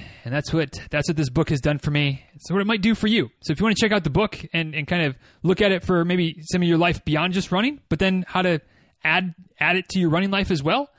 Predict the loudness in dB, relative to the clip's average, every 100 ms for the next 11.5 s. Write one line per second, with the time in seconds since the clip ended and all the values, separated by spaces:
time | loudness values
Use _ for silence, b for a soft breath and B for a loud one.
0 | b b -4 -2 0 -2 -2 0 0 0
1 | -4 -2 2 4 4 2 b b b b
2 | -4 -2 0 0 0 0 0 -2 -4 -6
3 | -10 _ _ -6 0 2 2 -4 -6 -8
4 | -14 b -2 0 2 0 0 0 0 0
5 | -2 -6 b b b -6 0 2 2 2
6 | 2 0 0 -2 -2 -4 0 0 2 0
7 | -4 -12 -2 -2 -2 -4 -2 0 0 0
8 | 0 -4 -4 -4 -4 -10 _ _ -14 -12
9 | -8 -8 -4 -4 -2 -4 -6 -6 -6 _
10 | _ _ -4 -2 0 -2 -4 -4 -4 -4
11 | -4 -4 -4 -4